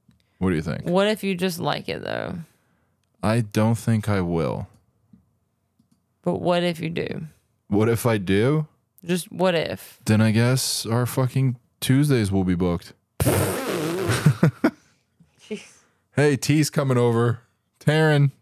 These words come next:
Speaker 1: Taryn. Get in there. I've
Speaker 2: We'll
Speaker 1: been
Speaker 2: have to,
Speaker 1: eating.
Speaker 2: we'll have to talk about this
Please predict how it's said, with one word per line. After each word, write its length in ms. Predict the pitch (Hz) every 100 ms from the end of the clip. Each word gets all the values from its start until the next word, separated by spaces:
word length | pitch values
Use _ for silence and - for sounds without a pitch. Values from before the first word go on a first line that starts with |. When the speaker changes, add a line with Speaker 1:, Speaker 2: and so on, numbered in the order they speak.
| _ _ _ _ _ _ _ -
Speaker 1:
Taryn. 460 | - 170 170 170 196 _ _ _ _ _ _ _ _ _ _ _ _ _
Get 160 | 135 147
in 140 | 156
there. 260 | 151 139 123 - _ _ _ _ _ _ _ _ _ _ _ _ -
I've 140 | 113
Speaker 2:
We'll 120 | 123
Speaker 1:
been 20 | 190
Speaker 2:
have 80 |
to, 60 | 180
Speaker 1:
eating. 260 | 139 139 131
Speaker 2:
we'll 140 | - 190
have 120 | 185
to 80 | 175
talk 220 | 170 -
about 180 | 147 151
this 380 | - 202 -